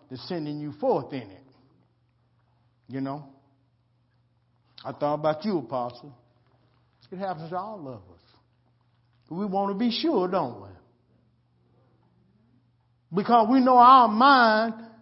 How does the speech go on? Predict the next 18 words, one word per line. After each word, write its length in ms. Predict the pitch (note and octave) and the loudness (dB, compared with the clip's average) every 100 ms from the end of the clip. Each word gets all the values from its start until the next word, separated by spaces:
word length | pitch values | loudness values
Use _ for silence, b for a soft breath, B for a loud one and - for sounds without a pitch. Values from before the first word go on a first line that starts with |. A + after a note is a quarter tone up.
| _ _ | _ _
has, 480 | - G#3+ G3+ F#3+ - - - _ _ _ _ _ _ _ _ | 2 4 6 2 -2 -14 -20 _ _ _ _ _ _ _ _
the 160 | C#3+ F#3 | -6 0
way 200 | B3 A#3 | 2 4
God 360 | A#3+ A#3 A3 | 6 6 6
has 320 | D#3 G#3 G3+ | 2 -2 0
us 160 | G#3 F#3 | -2 -4
wired, 760 | F3 A#3 D4 C4 F3 F3 G3+ - - _ _ | 2 6 8 8 4 2 -4 -12 -20 _ _
he 200 | - A#3 | -6 -2
and 120 | A3 A#3 | 0 4
I, 480 | D#4 D4 A#3 A#3 - - | 6 8 6 2 -10 -10
is 120 | E3+ | -8
different 640 | D3+ D#3+ F#4 F#4 B3 D3+ - - _ _ _ _ _ _ _ | 2 4 4 4 -2 -4 -8 -20 _ _ _ _ _ _ _
than 180 | G3+ G3+ | -6 -4
other 240 | F#3+ D#3+ | -4 -6
preachers. 440 | D#3 F#3 E3 - C3 | -8 -6 -6 -8 -6
We 240 | F3 E4 | 2 4
know 300 | E4+ E4+ F#4 | 6 6 8
that. 460 | C4 F#3 C3+ - - | 4 2 0 -8 -18